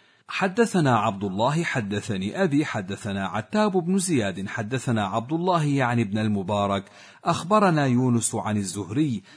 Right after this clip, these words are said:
عن السائب بن يزيد وعبيد الله بن عبد الله بن عتبة عن عبد الرحمن بن عبد عن عمر بن الخطاب. قال عبد الله: "وقد بلغ به أبي إلى النبي صلى الله عليه وسلم."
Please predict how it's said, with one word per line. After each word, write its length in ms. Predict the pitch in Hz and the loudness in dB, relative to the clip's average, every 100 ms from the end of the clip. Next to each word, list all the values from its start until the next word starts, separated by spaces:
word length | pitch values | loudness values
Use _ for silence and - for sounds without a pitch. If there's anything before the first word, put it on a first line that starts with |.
| - | -8
عن 200 | 107 117 | -2 0
السائب 600 | 113 - - 107 107 202 | 0 0 0 -2 0 -2
بن 280 | 185 160 165 | 0 0 2
يزيد 720 | 180 190 135 123 110 104 101 - - | 2 2 2 0 0 0 -4 -8 -8
وعبيد 640 | 202 185 147 147 160 151 131 | 2 4 4 2 2 0 0
الله 440 | 117 113 110 120 | 0 0 0 0
بن 200 | 110 110 | 0 0
عبد 280 | 101 104 101 | -2 -4 -2
الله 400 | 95 95 101 117 | -2 -2 -2 -2
بن 200 | 117 127 | -2 -4
عتبة 380 | 175 - 175 170 | -2 -2 -2 -2
عن 260 | 160 156 156 | -2 -2 0
عبد 260 | 180 151 | -2 -2
الرحمن 560 | 147 131 - 139 131 117 | -4 -4 -4 0 2 0
بن 220 | 98 104 | 0 -2
عبد 500 | 98 135 135 123 117 | 0 -2 0 0 0
عن 300 | 95 107 101 | 0 0 0
عمر 420 | 85 160 190 165 | 2 2 4 2
بن 140 | 147 151 | 0 -2
الخطاب. 840 | 147 180 - 143 107 90 92 90 - - - - _ - | -4 -6 -2 0 0 -2 -4 -6 -10 -20 -20 -20 _ 0
قال 280 | 214 208 175 | 4 6 6
عبد 380 | 131 131 117 107 | 6 4 2 0
الله: 460 | 101 101 98 95 - - - 131 | 0 2 2 0 -4 -12 -10 0
"وقد 560 | 123 120 120 104 98 | 0 2 0 0 2
بلغ 360 | 196 226 185 165 | 4 4 4 4
به 380 | 147 131 131 131 | 4 4 4 4
أبي 360 | 175 175 180 180 | 0 0 0 2
إلى 200 | 151 123 | 2 4
النبي 480 | 113 98 104 180 190 | 4 2 0 -2 0
صلى 300 | - 139 117 | 0 0 -2
الله 420 | 104 107 107 107 | 0 0 2 0
عليه 380 | 92 92 87 95 | -2 -6 -8 -6
وسلم." 680 | 95 - 170 123 98 92 | -4 -4 -2 -2 -2 -2